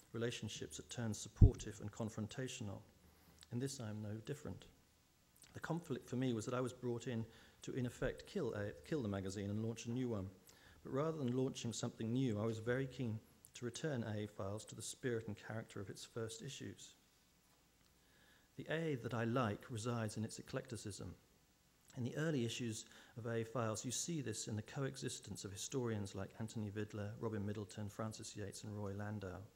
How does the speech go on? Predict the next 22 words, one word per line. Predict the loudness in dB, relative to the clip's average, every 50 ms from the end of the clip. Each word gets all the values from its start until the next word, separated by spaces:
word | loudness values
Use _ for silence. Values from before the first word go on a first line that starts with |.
| -20 -20 -20 -20 -20 -20 -14 -8 -8
with | -6 -4
designers | -4 -4 -2 0 0 2 2 2 0 0 -2
like | -6 -6 -6
Peter | -6 -8 -8 -8 -8
Cook, | -6 -4 -4 -4 -4 -6 -8 -6
Nigel | -2 -2 -2 -2 -2 -6
Coates, | -6 -4 -2 -2 -2 -4 -4 -6
and | -4 -2
Bernard | -2 0 0 -2 -2
Tschumi. | -4 -4 -2 -2 -2 -2 -4 -6 -10 -16 -20 -20 -20 -20 -20 -20 -20 -20 -20 -20 -20 -20 -20 -20 -12 -8 -4
Indeed, | -2 0 0 0 0
the | -4
prevalence | -4 0 0 2 2 2 2 0 0 -2 -4
and | -4 -2 -2 -4 -4 -8 -18 -14 -8 -4
importance | -4 -2 4 10 12 12 12 12 8 -4 -6
attached | -8 -8 -8 -8 -8 -8 -8 -10
to | -8 -8
architectural | -6 -6 -6 -8 -8 -6 -8 -6 -6 -2 4 8
history | 8 8 8 6 -2 -4 -4 -4
in | -4
this | -4 -6 -8
period, | -8 -8 -6 -6 -6 -6 -10